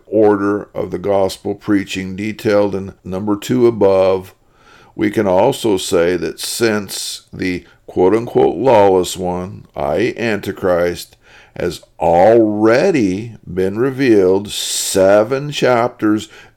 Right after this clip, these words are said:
before Satan is bound in chapter twenty, that this theory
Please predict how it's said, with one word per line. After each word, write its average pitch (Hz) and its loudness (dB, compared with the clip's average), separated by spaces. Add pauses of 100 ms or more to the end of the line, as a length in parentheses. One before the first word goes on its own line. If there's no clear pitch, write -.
(280)
before 104 4
Satan 85 -4
is 76 -14
bound 78 -8
in 80 -14
chapter 82 -6
twenty, 85 -10 (680)
that 92 0
this 147 2
theory 95 2